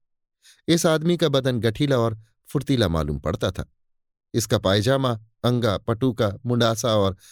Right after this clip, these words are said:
नकाब ढीले कपड़े का बना हुआ था। अब की दफे वो बाएं हाथ में चिराग और दाहिने हाथ में नंगी तलवार लिए हुए था।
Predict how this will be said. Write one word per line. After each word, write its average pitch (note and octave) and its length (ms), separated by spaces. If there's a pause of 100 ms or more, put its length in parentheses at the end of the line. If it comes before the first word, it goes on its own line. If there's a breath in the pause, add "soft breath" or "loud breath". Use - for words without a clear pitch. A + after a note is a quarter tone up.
(300 loud breath)
नकाब A2+ 520
ढीले B2+ 260
कपड़े F2 300
का D#2 100
बना E2 220
हुआ C#2 240
था। - 200 (840)
अब B2+ 140
की C3+ 120
दफे A2+ 260
वो G2+ 160
बाएं G2 260
हाथ F2+ 180 (140)
में E2+ 60
चिराग G#2 360
और G2+ 160 (420 loud breath)
दाहिने A#2+ 340
हाथ G#2 240
में G2 80
नंगी F2+ 260
तलवार D#2 400
लिए F2 200
हुए E2 220
था। - 260